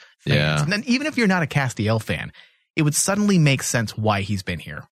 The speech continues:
Speaker 1: It
Speaker 2: Why
Speaker 1: would
Speaker 2: he
Speaker 1: justify
Speaker 2: had so
Speaker 1: why
Speaker 2: many
Speaker 1: he's here.
Speaker 2: opportunities, came back time and time again, was so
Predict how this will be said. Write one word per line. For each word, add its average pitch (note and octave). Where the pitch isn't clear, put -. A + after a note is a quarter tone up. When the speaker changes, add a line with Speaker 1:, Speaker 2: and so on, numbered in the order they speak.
Speaker 1:
It -
Speaker 2:
Why E2+
Speaker 1:
would D#2
Speaker 2:
he -
Speaker 1:
justify E3+
Speaker 2:
had D#3
so A#2+
Speaker 1:
why C3+
Speaker 2:
many -
Speaker 1:
he's D2+
here. E2
Speaker 2:
opportunities, E2+
came E2
back D#2
time E2+
and E2
time E2
again, D#2+
was -
so -